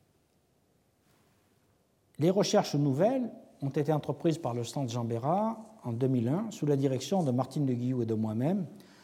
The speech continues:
avec la collaboration de nombreux étudiants, dont certains ont ensuite été recrutés par le C N R S, comme Emmanuel Bott, Laetitia Cavassa,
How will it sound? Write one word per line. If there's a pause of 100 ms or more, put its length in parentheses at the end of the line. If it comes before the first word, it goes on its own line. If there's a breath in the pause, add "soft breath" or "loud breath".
(240 loud breath)
avec
la
collaboration
de
nombreux
étudiants, (480 loud breath)
dont
certains
ont
ensuite
été
recrutés
par
le
C
N
R
S,
comme
Emmanuel
Bott,
Laetitia
Cavassa,